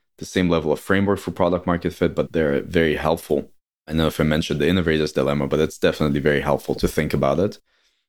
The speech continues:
On the go-to-market side, I think one of the better books is Survival to Thrival, Building the Enterprise Startup, and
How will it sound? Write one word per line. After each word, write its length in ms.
On 140
the 80
go-to-market 760
side, 500
I 100
think 280
one 140
of 80
the 60
better 560
books 560
is 180
Survival 500
to 100
Thrival, 500
Building 280
the 100
Enterprise 460
Startup, 580
and 560